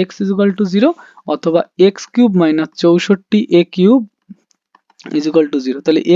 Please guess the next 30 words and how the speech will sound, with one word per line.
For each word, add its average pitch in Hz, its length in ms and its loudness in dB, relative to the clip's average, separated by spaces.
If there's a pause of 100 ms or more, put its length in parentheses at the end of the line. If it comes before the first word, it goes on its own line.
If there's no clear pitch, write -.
x - 20 -6 (140)
is 185 80 -2
equal 190 240 2
to 202 120 0
এখান 175 220 -2
থেকে 170 220 0
বলা 160 180 2
যায় 202 120 2 (120)
four 143 180 -2 (100)
A। - 20 -10 (520)
তুমি 220 160 2 (200)
এত 208 100 -6 (120)
কিছু 269 180 -6 (200)
না 202 100 2 (140)
লিখে - 280 -4 (720)
যদি 196 140 4 (100)
তুমি 247 120 4 (140)
মনে 254 220 4
রাখতে - 260 -6
পারো, 151 160 -2
যেহেতু 175 240 -2
এই 202 80 2
অঙ্কটা 190 280 0 (100)
একদম 185 200 0 (100)
আসার 202 240 2
মতো 196 200 0
একটা - 200 -6
অঙ্ক, 139 120 -8 (100)
তুমি 165 180 -2
যদি 180 100 2